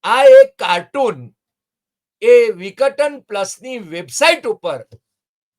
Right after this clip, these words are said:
જેવું ને પ્રગટ થયું, તમિલનાડુના ભાજપના નેતાઓ એમણે છે ને ફરિયાદો શરૂ કરી દીધી.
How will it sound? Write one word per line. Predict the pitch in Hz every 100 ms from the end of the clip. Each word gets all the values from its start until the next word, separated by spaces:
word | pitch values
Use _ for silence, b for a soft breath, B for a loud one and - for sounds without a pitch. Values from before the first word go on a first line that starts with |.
| _
જેવું | - 202 262 330
ને | 339
પ્રગટ | - 269 247 247 -
થયું, | - 175 156 143 - _ _ _ _ _ _ _ _ _ _ _ _ _ _ _
તમિલનાડુના | 190 233 339 339 269 226 214 233 269 294
ભાજપના | 285 165 165 202 285 269 240 233 226
નેતાઓ | 202 196 202 208 170 170 190 - _ _ _ _ _
એમણે | 190 240 294 285
છે | 220
ને | 220 247
ફરિયાદો | - 170 196 214 196 202
શરૂ | - 170 165 127
કરી | 135 107
દીધી. | 95 - _ _